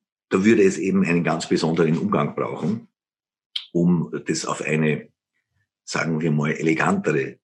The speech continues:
Weise, ähm, zu lösen. Aber jedenfalls hast du im Endeffekt sind Manifestoren Menschen, die auch oft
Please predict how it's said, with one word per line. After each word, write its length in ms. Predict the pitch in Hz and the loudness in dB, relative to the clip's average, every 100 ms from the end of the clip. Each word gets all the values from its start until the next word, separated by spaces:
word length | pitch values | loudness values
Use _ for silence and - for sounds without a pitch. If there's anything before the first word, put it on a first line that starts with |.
| _ | _
Weise, 600 | 78 65 69 - 64 - _ _ _ - | -2 -2 -2 -4 -6 -8 _ _ _ -12
ähm, 720 | - - - - - - - - - - - | -10 -10 -10 -10 -12 -14 -18 -20 -20 -20 -10
zu 140 | - | -6
lösen. 500 | 71 69 - 92 - _ _ _ _ _ _ _ _ _ _ | -4 -4 -6 -8 -8 _ _ _ _ _ _ _ _ _ _
Aber 120 | 107 | 0
jedenfalls 600 | 120 139 135 117 117 - - - | 2 2 2 2 2 -4 -16 -4
hast 260 | - 117 | -2 -2
du 60 | 123 | -2
im 140 | 98 | -4
Endeffekt 480 | 80 120 123 107 104 | -4 -4 -4 -4 -4
sind 180 | - 98 | -6 -4
Manifestoren 680 | 92 87 87 85 90 87 95 | -2 -4 -4 -6 -4 -2 -2
Menschen, 500 | 78 82 - 92 - | -2 -6 -4 -4 -4
die 260 | 85 85 | -8 -8
auch 420 | - 71 90 - - | -6 -4 -4 -10 -10
oft 360 | - 104 - - | -2 0 -2 -14